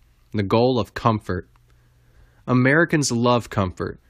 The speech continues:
Discomfort is unappealing, unwanted, and undesired.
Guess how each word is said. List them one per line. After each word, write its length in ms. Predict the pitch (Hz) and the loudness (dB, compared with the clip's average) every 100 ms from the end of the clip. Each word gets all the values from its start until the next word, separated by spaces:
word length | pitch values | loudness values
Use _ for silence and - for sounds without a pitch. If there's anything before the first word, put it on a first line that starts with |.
| _ _ _ _ _ _ _ _ - - | _ _ _ _ _ _ _ _ -20 -4
Discomfort 720 | 113 180 - 120 110 123 123 | 2 2 2 0 0 0 0
is 280 | 110 104 - - | 2 0 -2 -2
unappealing, 680 | 117 147 - 107 104 110 113 | -2 -2 0 0 0 -4 -4
unwanted, 760 | 110 139 123 113 139 - 107 | -2 0 0 0 -2 0 -2
and 120 | 107 - | -2 -2
undesired. 880 | 123 131 107 101 123 135 98 95 | -2 0 -2 0 0 2 0 -4